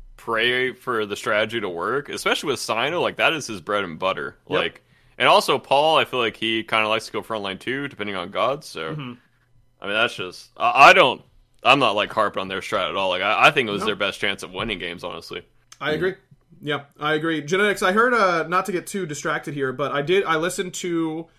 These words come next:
Speaker 2: your interview that you did with Hazer, uh, about the, the roster swap. If anyone hasn't checked that out, by the way, Hazer's YouTube channel,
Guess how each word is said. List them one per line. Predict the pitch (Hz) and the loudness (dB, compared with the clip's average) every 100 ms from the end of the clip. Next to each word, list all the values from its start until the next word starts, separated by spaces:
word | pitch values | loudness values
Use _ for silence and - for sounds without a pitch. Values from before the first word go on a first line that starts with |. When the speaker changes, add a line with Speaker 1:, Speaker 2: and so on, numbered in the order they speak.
| _ - | _ -2
Speaker 2:
your | 156 | 0
interview | 156 165 160 160 | 4 2 2 -2
that | 147 | -2
you | 147 | -2
did | 147 147 | -2 0
with | 139 147 | -2 -2
Hazer, | 156 147 139 135 131 135 | -4 -2 -2 -2 -6 -4
uh, | 135 127 | -4 -4
about | 135 139 131 131 | -4 -2 -2 -4
the, | 139 127 | -4 -4
the | 117 | -4
roster | 123 147 156 160 | -2 -2 -2 -6
swap. | 127 139 120 120 | -8 -8 -8 -6
If | 131 - - - | -8 -10 -14 -8
anyone | 151 147 | -4 -4
hasn't | 135 127 | -4 -6
checked | 147 135 | -8 -6
that | 135 | -4
out, | 131 | -4
by | 131 | -4
the | 127 | -6
way, | 123 | -6
Hazer's | 131 135 135 127 | -2 -2 -2 -6
YouTube | 131 123 123 | -8 -10 -12
channel, | - 123 120 117 | -8 -8 -8 -10